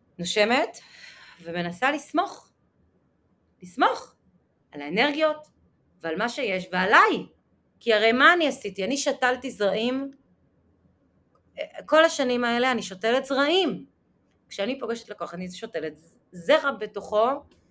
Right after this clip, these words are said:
של, אה, "אם אתה מרוצה ממני, ואם אני פה בשבילך, אז אתה תמליץ עליי." אז באותם הימים שהכל קפוא, ושאין לידים, ושהוואטסאפ, אה, ריק, אני שנייה אומרת, "רגע, בטח זה",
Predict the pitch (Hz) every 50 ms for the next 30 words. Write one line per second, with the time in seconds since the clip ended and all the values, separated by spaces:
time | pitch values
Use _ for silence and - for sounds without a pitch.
0 | _ _ _ _ - - - 202 202 202 196 185 185 185 185 180 180 180 180 180
1 | 180 185 - 233 233 240 233 220 202 196 180 175 175 - 170 156 147 147 143 131
2 | 131 127 - _ _ _ _ _ _ _ _ _ _ _ - - 180 190 220 240
3 | 233 208 180 - - 190 190 - - - 165 - - 143 131 135 - _ _ _
4 | _ _ _ _ _ _ _ - 170 165 165 - 180 208 233 262 311 - 240 156
5 | 135 120 135 - _ _ _ _ - - - - _ - 175 160 196 190 190 185
6 | 214 254 294 320 330 311 262 233 233 254 269 269 254 - 226 190 180 - - 226
7 | 233 226 233 233 - - 170 160 156 151 - _ _ _ _ _ _ - 175 175
8 | 185 175 180 208 240 247 233 226 233 185 180 180 165 160 160 170 - _ _ _
9 | _ _ 170 - - 170 170 190 214 220 - 254 240 - 202 185 180 170 160 160
10 | 156 - 165 156 160 147 147 151 - - - - 165 175 208 220 233 233 233 233
11 | 226 226 - - 202 214 214 214 226 233 233 233 240 254 285 285 - 165 151 -
12 | 190 190 - - - - - _ _ - - _ - 180 175 185